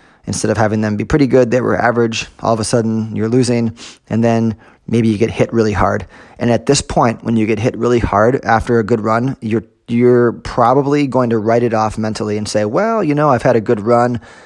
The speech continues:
so it's not such a big deal that I got hit hard." What's funny about that is six months later, when you're really struggling, or six days later, whatever, you start taking the small losers psychologically a lot harder than you took the big one at the top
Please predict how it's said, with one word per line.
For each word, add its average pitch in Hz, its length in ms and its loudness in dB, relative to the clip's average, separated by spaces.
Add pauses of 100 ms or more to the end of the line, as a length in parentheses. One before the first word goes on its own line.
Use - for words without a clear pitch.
so 135 160 2
it's 120 140 0
not 139 160 2
such 123 160 -2
a 123 60 -2
big 113 220 0
deal 117 180 4
that 104 80 0
I 107 60 -2
got 107 180 -4
hit - 160 -8
hard." 98 300 -6 (640)
What's 120 340 0
funny 170 240 2
about 110 220 2
that 110 180 2
is 110 280 0 (420)
six - 280 -2
months 127 220 2
later, 139 260 6
when 117 140 0
you're 110 140 -2
really 120 300 0
struggling, 113 500 -2
or 104 260 -10
six - 240 -6
days 127 320 2
later, 95 280 -2
whatever, 110 540 0 (680)
you 127 480 2
start 123 360 0
taking 131 360 0
the 113 80 -2
small 120 540 2
losers 113 800 0
psychologically 110 800 0
a 104 80 0
lot 104 300 0
harder 107 400 0
than 107 160 -2
you 107 120 -4
took - 280 -4
the 110 80 -2
big 110 240 0
one 107 240 -2
at 98 100 -6
the - 60 -10
top - 520 -2